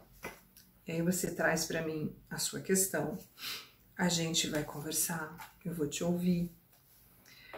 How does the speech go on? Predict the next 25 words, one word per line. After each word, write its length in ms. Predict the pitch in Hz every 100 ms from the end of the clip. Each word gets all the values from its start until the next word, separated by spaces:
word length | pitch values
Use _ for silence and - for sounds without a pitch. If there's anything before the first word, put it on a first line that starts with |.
| - 240
E 60 |
de 80 | 247
repente, 640 | 269 277 254 262 285 262 208
durante 560 | 214 226 254 311 -
a 40 | 247
nossa 360 | 202 202 185
sessão, 400 | - 185 - 208
a 40 | 202
gente 220 | 214 -
pode 460 | - 226 254 226
fazer 360 | - 214 190 202
uma 220 | 214 196
constelação 960 | 190 247 269 269 - 208 196 - 175 185
familiar 640 | 185 175 170 180 196 -
individual. 960 | 240 247 226 220 208 202 170 - - _ _ _ _ - - - - - - -
Ou 160 | 320
mesmo 560 | 285 277 262 262 - - -
quando 180 | 202
a 40 | 190
gente 240 | 190 185
faz 240 | 196 185 185
uma 160 | 185
constelação 720 | 185 190 190 180 185 - 175
em 100 | 175
grupo, 540 | 170 180 196 - 135